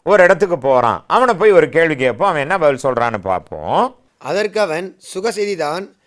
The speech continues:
Speaker 2: தீர்க்கதரிசிகளின் புத்திரரில் இரண்டு வாலிபர் இப்பொழுதுதான் இப்ராஹிம் மலைதேசத்திலிருந்து என்னிடத்தில் வந்தார்கள்.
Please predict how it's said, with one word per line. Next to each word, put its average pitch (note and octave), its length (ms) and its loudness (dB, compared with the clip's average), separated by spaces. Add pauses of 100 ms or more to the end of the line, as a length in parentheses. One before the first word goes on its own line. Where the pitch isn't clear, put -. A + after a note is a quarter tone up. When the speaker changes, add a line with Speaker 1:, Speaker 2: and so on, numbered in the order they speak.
(320)
Speaker 2:
தீர்க்கதரிசிகளின் A#3 520 -4
புத்திரரில் F#3+ 540 -6
இரண்டு F#3+ 260 -8
வாலிபர் G#3 380 -2
இப்பொழுதுதான் G3 540 -6
இப்ராஹிம் G3+ 540 -4
மலைதேசத்திலிருந்து F3+ 880 -8
என்னிடத்தில் F3+ 340 -8
வந்தார்கள். D#3+ 640 -6